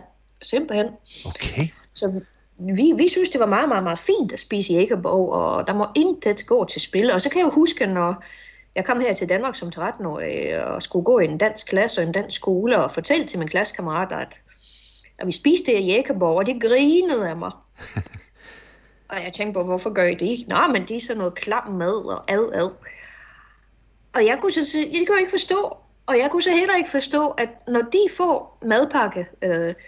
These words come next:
Speaker 1: øh, smurt fra deres forældre, så gik det hen i frikvarteret, og så, så har det bare smidt mad-, madpakken i skraldespanden. Og så gik det ind til lokal McDonald's.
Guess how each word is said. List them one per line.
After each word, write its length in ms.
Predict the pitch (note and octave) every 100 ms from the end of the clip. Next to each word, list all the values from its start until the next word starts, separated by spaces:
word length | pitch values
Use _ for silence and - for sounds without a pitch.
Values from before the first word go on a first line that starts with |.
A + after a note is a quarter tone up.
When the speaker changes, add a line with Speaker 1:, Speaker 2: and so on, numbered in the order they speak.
| - - - -
Speaker 1:
øh, 360 | G3 F3+ E3+ F3+ -
smurt 500 | - C#4 D#4 F#3+ - -
fra 160 | F3
deres 360 | E3 C4+ F#4 -
forældre, 480 | - F#3 G3+ D#3+ E3 - - _ _ _
så 120 | - B3
gik 260 | D4 D4+
det 80 | B3+
hen 160 | D4 C#4+
i 40 |
frikvarteret, 520 | A#3 B3 G3+ F#3 G3+
og 60 | G#3
så, 100 | D4
så 360 | - - - G#3
har 80 |
det 100 | G3
bare 160 | G#3 A3+
smidt 280 | - A#3+ A#3+
mad-, 180 | G3 G#3 G3
madpakken 440 | G3 A3+ F3 D#3
i 60 | D3
skraldespanden. 580 | - F3+ - F#3 F#3 E3+ - _ - - - - - _ - - -
Og 120 | A3+
så 100 | A#3
gik 180 | A#3+ B3+
det 60 | A#3
ind 100 | A3+
til 100 | A3+
lokal 240 | G3+ A3 A3+
McDonald's. 600 | G#3 F3 F3+ G3+ -